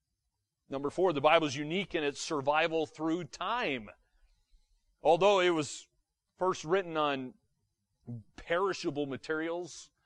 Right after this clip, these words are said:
like papyrus or animal skins, uh, had to be copied, recopied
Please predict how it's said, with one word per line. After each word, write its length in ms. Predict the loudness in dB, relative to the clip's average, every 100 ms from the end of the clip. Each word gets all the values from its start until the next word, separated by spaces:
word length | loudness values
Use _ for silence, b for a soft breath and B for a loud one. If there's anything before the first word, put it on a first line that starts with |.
| _ _ _ _ _ _
like 280 | -4 -4 -4 _
papyrus 840 | -12 -10 0 2 2 0 -2 -6 -10
or 160 | -10
animal 300 | -10 -10 -10
skins, 880 | -12 -16 -10 -8 -8 -10 -12 -16 -18 _ _ _ _ _
uh, 160 | -12 -8
had 220 | -4 -4
to 60 | -4
be 120 | -8
copied, 640 | -8 -2 -2 -2 -4 -4
recopied 1040 | -6 -6 -4 -6 -4 -4 -2 -4 -4 -8